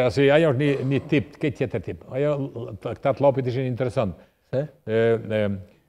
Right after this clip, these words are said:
Speaker 1: unë e thëm Shukri Bardh, jo, ti njeri ze. E ka, kry quski e kanë. Nuk, tash,
Speaker 2: Lapjant.
Speaker 1: mos të më kere, mos të më kesë përduni, s'do me thonë tash pse Shukria ketë lap jam në kon. Shukria, on pi dobratinit, po,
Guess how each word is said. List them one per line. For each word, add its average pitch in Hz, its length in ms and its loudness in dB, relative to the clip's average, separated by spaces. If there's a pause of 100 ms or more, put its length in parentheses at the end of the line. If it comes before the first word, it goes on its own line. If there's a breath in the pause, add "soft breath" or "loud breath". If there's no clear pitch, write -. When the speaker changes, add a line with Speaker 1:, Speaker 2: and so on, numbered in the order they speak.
(160)
Speaker 1:
unë 151 180 2
e 139 60 2
thëm 151 200 2
Shukri 151 340 0
Bardh, 135 360 4
jo, 113 320 6
ti 120 160 -4
njeri 117 300 -2
ze. 98 260 2
E 107 180 -8
ka, 135 160 -2
kry 147 200 0
quski 120 380 -4
e 85 80 -8
kanë. 87 180 -16 (420)
Nuk, 101 120 -8 (240)
tash, 131 160 0
Speaker 2:
Lapjant. 165 400 6
Speaker 1:
mos 107 180 -6
të 123 80 2
më 98 80 -4
kere, 123 240 4
mos 113 160 -4
të 120 80 -2
më 107 100 -4
kesë 107 240 -4
përduni, 123 300 0
s'do 104 100 0
me 107 140 0
thonë 110 160 -2
tash 117 160 0
pse 123 180 0
Shukria 120 380 0
ketë 123 160 -2
lap 131 160 0
jam 135 160 -2
në 139 80 -2
kon. 117 140 0 (720 soft breath)
Shukria, 160 520 4
on 147 180 2
pi 139 140 0
dobratinit, 127 640 4
po, 104 240 4